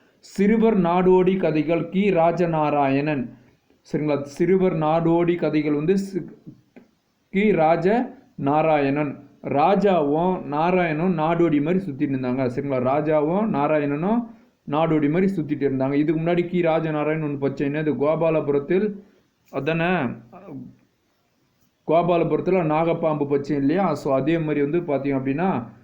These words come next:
ஒ-, அதாவது, சிறுவர் நாடு-, சிறுவர் நாடோடி கதைகள் ராஜாவும், ஆ, ர-, நாராயணனும் சிறு வயசா இருக்கும்போது நாடோடிகளும் சுத்தி இருந்தாங்க. நெக்ஸ்ட், ஆறாம் திணை வந்து மருத்துவர் கு சிவராமன்.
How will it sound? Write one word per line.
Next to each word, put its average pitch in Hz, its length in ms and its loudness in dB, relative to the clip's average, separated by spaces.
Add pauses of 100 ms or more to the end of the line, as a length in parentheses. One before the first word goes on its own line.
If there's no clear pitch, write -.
(140)
ஒ-, 147 280 0
அதாவது, 165 460 2
சிறுவர் 185 460 2
நாடு-, 160 360 0
சிறுவர் 175 440 2
நாடோடி 160 380 0
கதைகள் 143 440 -2 (280)
ராஜாவும், 170 880 2 (300)
ஆ, 151 260 0
ர-, 139 240 -4
நாராயணனும் 165 880 0
சிறு 170 380 2
வயசா 170 240 0
இருக்கும்போது 151 420 0
நாடோடிகளும் 156 600 0
சுத்தி 156 360 -2
இருந்தாங்க. 127 640 -2 (480)
நெக்ஸ்ட், 156 380 -2
ஆறாம் 190 640 2
திணை 165 200 0
வந்து 160 280 0
மருத்துவர் 165 580 0
கு 226 320 2 (340)
சிவராமன். 160 640 2